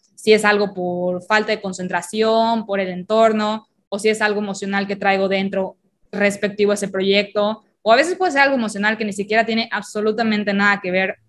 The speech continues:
con la tarea en curso. Entonces, el, el paso número es, es, el paso número uno es saber que es normal y que es una respuesta, eh,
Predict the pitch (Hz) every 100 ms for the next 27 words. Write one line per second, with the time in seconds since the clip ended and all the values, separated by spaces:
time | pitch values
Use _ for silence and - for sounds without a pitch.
0 | _ 196 196 185 185 185 185 180 180 175
1 | 170 185 _ _ _ _ _ _ - 202
2 | 202 208 214 202 202 _ _ - 196 196
3 | 208 202 226 247 240 233 226 196 196 190
4 | 202 220 208 208 202 208 202 185 196 233
5 | 381 _ _ _ - 202 208 - 214 196
6 | 175 185 185 240 - 196 190 226 214 -
7 | - 196 190 196 196 196 202 190 196 -
8 | _ _ - 175 170 156